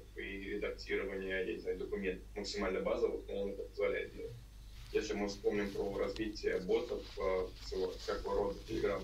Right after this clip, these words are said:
то он расширяет функционал ещё больше. Да, а, можно, опять же, то, что, насколько я понимаю, в России пока не совсем работает,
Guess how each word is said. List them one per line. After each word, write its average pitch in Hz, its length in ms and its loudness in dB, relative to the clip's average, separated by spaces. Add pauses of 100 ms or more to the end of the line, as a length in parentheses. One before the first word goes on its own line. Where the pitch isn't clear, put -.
(100)
то 440 80 2
он 101 140 2 (260)
расширяет 104 460 4
функционал 98 400 -2
ещё - 220 -4
больше. - 320 -8 (1160)
Да, 95 200 0 (200)
а, 92 220 0
можно, 104 600 2
опять 104 240 6
же, 101 80 0
то, 110 180 4
что, - 240 -2 (220)
насколько 104 340 -2
я 101 60 -2
понимаю, 98 240 0
в 98 40 2
России 101 300 2
пока 98 280 -4
не 95 100 -4
совсем 101 340 -4
работает, 101 560 2